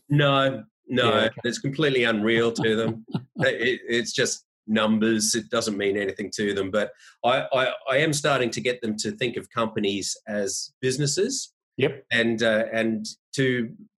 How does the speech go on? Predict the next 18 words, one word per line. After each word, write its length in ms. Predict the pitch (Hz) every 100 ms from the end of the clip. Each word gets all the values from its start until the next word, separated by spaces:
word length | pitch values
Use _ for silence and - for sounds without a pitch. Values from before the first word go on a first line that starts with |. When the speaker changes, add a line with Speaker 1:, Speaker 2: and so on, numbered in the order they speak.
| _ -
Speaker 1:
to 100 | 143
tell 240 | 185 175
me 120 | 147
why 220 | 139 135 131
they 140 | 120
like 340 | 117 127 107
products. 680 | - 143 170 233 - - - - 127
You 80 |
know, 160 | 123 139
they 120 | 113
like 300 | 117 123 120
Apple 300 | 110 - 92
products. 720 | - 113 123 156 - - - -
Um, 560 | 101 95 98 98 101 - _ _ _ _ -
they 100 | 95
like 280 | 113 110 110 _ _ _ _ -
the, 300 | 107 101 -
the 140 | -